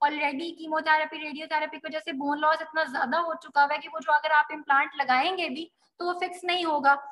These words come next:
वो वहां पे स्टेबल नहीं रह सकेगा, वो plant lose हो जाएगा, इम्प्लांट जो है ना, वो lose कर जाएगा। बात again आपकी वहीं पे आ जाएगी, back to square one पे पहुंच जाओगे आप। Neuropathic hip joint है, severe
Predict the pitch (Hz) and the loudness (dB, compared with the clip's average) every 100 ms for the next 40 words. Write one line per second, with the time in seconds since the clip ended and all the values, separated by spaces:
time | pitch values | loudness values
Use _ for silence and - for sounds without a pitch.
0 | - - 311 311 339 349 - 320 302 359 | -18 -8 0 4 2 0 -6 -6 -2 -2
1 | 370 359 311 330 339 330 330 330 339 349 | -2 0 -2 -4 -8 -2 0 0 -6 -10
2 | - 294 285 339 339 320 320 320 285 262 | -2 6 6 6 0 -6 -8 -6 -4 -2
3 | 240 233 220 226 - 262 262 262 285 370 | -2 -4 -6 -8 -6 -6 0 2 2 2
4 | 359 285 262 349 - _ _ 330 320 392 | 0 2 2 0 -4 _ _ -6 2 4
5 | 403 381 320 311 311 311 262 262 262 269 | 4 2 2 2 2 4 4 4 2 -4
6 | 269 277 285 277 302 285 285 285 262 - | -4 0 2 0 -2 -8 -8 -8 -14 -14
7 | 254 269 254 285 277 302 _ _ _ _ | -4 -2 0 -2 -4 -8 _ _ _ _
8 | - 285 269 302 - 302 294 294 285 285 | 2 4 4 -2 -2 0 2 0 0 0
9 | 277 269 269 269 262 262 262 _ _ _ | 0 2 2 2 0 -2 -4 _ _ _
10 | _ _ - 285 359 415 403 392 403 392 | _ _ -8 -4 0 2 2 2 -2 -4
11 | 359 294 320 311 311 311 294 294 - 285 | -8 -6 -6 -6 -6 -4 -4 -4 -10 -8
12 | 349 | 0